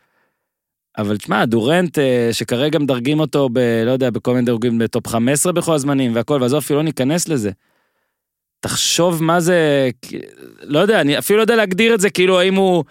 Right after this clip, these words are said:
נולד כמה שנים מאוחר יותר, ובגלל זה דיברו על שחקן אחר הרבה יותר לפניו. אני, כשאני רואה אותו, ככה אני אסכם את זה, אני, כשאני רואה אותו, אם אני אוהד של קבוצה אחרת, כאילו, שנגדו, אני הכי מפחד ממנו. אני יותר מפחד ממנו מכל שחקן שקיים, כולל כולם.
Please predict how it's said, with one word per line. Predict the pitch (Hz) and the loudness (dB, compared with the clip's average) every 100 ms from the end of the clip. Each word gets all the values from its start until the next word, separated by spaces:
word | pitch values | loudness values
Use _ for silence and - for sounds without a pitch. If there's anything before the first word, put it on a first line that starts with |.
| - - _ _ - | -14 -20 _ _ -4
נולד | 131 156 165 | 0 2 2
כמה | 180 170 | 0 2
שנים | 170 165 160 | 2 0 0
מאוחר | 160 160 170 | 0 2 2
יותר, | 175 151 | 2 2
ובגלל | 147 139 139 | 2 2 2
זה | 147 | 2
דיברו | 151 139 147 | 0 0 2
על | 147 | 0
שחקן | 143 - 147 | -2 -2 0
אחר | 131 151 | 0 0
הרבה | 143 139 | 0 2
יותר | 151 151 139 - | 0 0 -4 -4
לפניו. | 123 143 156 - | -2 0 -2 -2
אני, | 143 180 226 | 0 0 2
כשאני | 233 185 | 2 2
רואה | 170 196 | 2 2
אותו, | 196 | 2
ככה | 165 151 | 0 0
אני | 143 | 0
אסכם | 165 151 156 | 0 -2 -2
את | 151 | -2
זה, | 127 | -2
אני, | 139 180 | -2 0
כשאני | 185 156 | 0 0
רואה | 139 170 | 2 2
אותו, | 175 208 208 _ _ _ _ _ - | 2 2 2 _ _ _ _ _ -2
אם | 185 | 0
אני | 202 185 | 2 2
אוהד | 185 | 2
של | 180 151 | 0 -4
קבוצה | 143 143 170 151 | -4 -2 0 0
אחרת, | 160 175 202 | 2 2 0
כאילו, | - 202 190 | 0 0 2
שנגדו, | 151 139 135 139 131 185 - | 0 0 0 -2 0 0 2
אני | 156 | 0
הכי | 156 202 | 2 0
מפחד | 190 180 175 | 0 0 0
ממנו. | 165 139 110 - - - | 2 0 -2 -6 -12 -2
אני | 139 | 0
יותר | 190 190 | 0 -2
מפחד | 170 165 | -2 -2
ממנו | 185 196 | 0 0
מכל | 175 - 190 190 | 0 0 0 2
שחקן | - 160 170 165 | 0 -2 0 0
שקיים, | 160 - 135 139 107 98 _ _ _ _ | -2 -2 0 2 0 -6 _ _ _ _
כולל | - 147 175 | 0 2 2
כולם. | - 156 143 107 | 0 2 2 0